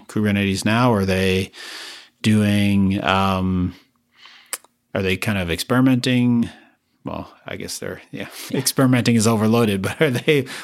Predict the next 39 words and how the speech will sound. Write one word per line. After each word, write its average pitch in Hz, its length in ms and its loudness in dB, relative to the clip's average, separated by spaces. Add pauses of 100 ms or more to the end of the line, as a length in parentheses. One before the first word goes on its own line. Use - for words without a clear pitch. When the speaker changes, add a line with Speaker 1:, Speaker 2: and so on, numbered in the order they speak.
Speaker 1:
like, 131 140 4
running 120 340 2
w-, 120 160 0
real 120 340 2
use 110 240 0
cases 107 320 -2
and 107 120 -2
workloads 117 440 -2
on 117 120 -2
this, 120 480 -2
uh, 90 480 2 (640)
but 98 160 0
maybe 98 260 0
not 90 260 0
time 110 220 0
critical 113 340 -2
ones? 107 400 0
Or, 95 220 2
like, 85 220 0
what's, 110 260 -2
how 123 160 -2
do 123 60 2
you 117 120 0
characterize 98 840 2
how - 140 -2
you've 90 240 2
started, 92 720 0
you 92 100 -2
know, 82 180 -2
in 87 100 -2
terms 92 280 0
of 87 120 -4
a 82 260 -4
workload 90 420 -2
perspective 87 500 -2
on 78 140 -2
the 78 120 -6 (200)
Kubernetes 85 540 0
side? - 400 0